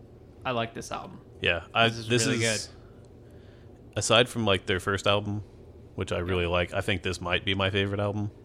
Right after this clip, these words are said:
Speaker 2: of
Speaker 1: Yeah.
Speaker 2: theirs. Uh, it's one that I've always gone back to. The closing track is my favorite song by them.
Speaker 1: Yeah.
Speaker 2: Um, and I mean, it's really long, but I really like that whole song from start to finish.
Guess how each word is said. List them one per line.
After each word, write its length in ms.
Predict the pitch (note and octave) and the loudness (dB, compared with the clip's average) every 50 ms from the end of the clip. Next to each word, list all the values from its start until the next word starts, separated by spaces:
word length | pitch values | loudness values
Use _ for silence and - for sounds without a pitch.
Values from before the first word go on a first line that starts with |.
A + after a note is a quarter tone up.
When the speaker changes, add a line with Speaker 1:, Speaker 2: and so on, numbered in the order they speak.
| - - - | -20 -14 -6
Speaker 2:
of 60 | - | -2
Speaker 1:
Yeah. 120 | E3 D#3+ A#2 | 0 2 2
Speaker 2:
theirs. 360 | G#2+ G#2 G#2 G#2+ G#2 G2+ - | 4 4 2 2 0 -2 -4
Uh, 200 | - - - A2 | -2 0 0 0
it's 100 | G#2+ F#2+ | 0 0
one 160 | - G2 G2 F#2 | 0 2 2 2
that 100 | F2 E2+ | 2 2
I've 120 | E2+ E2+ | 2 2
always 240 | E2+ F2 F2+ F2 F2 | 2 2 2 2 2
gone 160 | F#2 F2 F2 | 0 0 2
back 220 | E2 F2 F2+ F2+ - | 2 2 2 2 2
to. 300 | G2+ F#2+ F#2 F2+ F2 - - - - - - - - - - - - - | 2 2 2 2 0 -2 -6 -12 -20 -18 -18 -20 -20 -20 -20 -18 -10 -4
The 340 | F2+ F2 E2+ E2 D#2+ D#2+ D#2 | -2 0 0 0 0 -2 -2
closing 360 | - - G2 G2 F#2 F#2+ F#2 F2+ | 0 2 4 4 4 0 -2 0
track 340 | F#2+ F#2 F#2 F#2 F2+ - | 0 2 2 2 2 0
is 200 | F2 E2 E2 - | -4 -6 -6 -6
my 140 | - F2+ E2+ | -4 -4 -4
favorite 300 | - F#2 F2 E2+ F2 - | -2 -2 -2 -2 -2 -4
song 240 | - F#2+ F#2 F#2 F2+ | -2 0 0 0 2
by 100 | F#2 F#2 | 0 2
them. 380 | F#2 F#2 F#2+ F#2 F#2 F2+ F#2 - - - - - - - - - - - - - - | 2 2 2 2 2 0 -2 -4 -8 -14 -20 -20 -20 -20 -20 -20 -20 -20 -18 -12 -6
Speaker 1:
Yeah. 360 | - D3 C3+ B2 A#2+ A2+ A#2 - | -4 -2 -2 -2 -2 -4 -6 -4
Speaker 2:
Um, 400 | - E2+ E2+ E2 E2 D#2+ D#2+ D#2+ | -2 0 0 0 0 -2 -4 -4
and 100 | D#2 F2 | -2 0
I 120 | F2 F#2 F2+ | 0 0 2
mean, 160 | F#2 F2+ F2+ | 2 2 0
it's 140 | F2 - G#2+ | 0 0 0
really 160 | G2 F2+ E2 | 0 0 0
long, 500 | D#2+ F2 F2+ F#2 F2+ E2+ E2+ E2 E2 E2+ - - - | 0 2 2 2 2 2 0 -4 -6 -10 -12 -10 -6
but 240 | - E2+ E2 D#2 - - - - | -4 -2 -2 -4 -6 -10 -14 -8
I 260 | - F2 F2 E2 E2 E2 - | -6 -4 -4 -4 -6 -8 -8
really 280 | E2+ E2+ F2 E2 D#2+ | -6 -4 -4 -4 -4
like 200 | D#2+ E2 E2 D#2+ | -4 -6 -6 -6
that 120 | - D#2+ C#2 | -6 -8 -6
whole 320 | - F2+ F2 E2 D#2+ D2+ | -4 -4 -4 -6 -6 -8
song 360 | - - D#2 D2+ D2+ D2 C#2+ - - - - | -8 -8 -8 -8 -10 -12 -14 -18 -18 -18 -14
from 200 | - - F#2+ - | -12 -12 -10 -8
start 240 | - F2+ E2 D#2 | -6 -6 -6 -8
to 60 | - - | -8 -10
finish. 420 | - E2 D#2 D2+ D2 - - | -10 -10 -10 -10 -12 -12 -14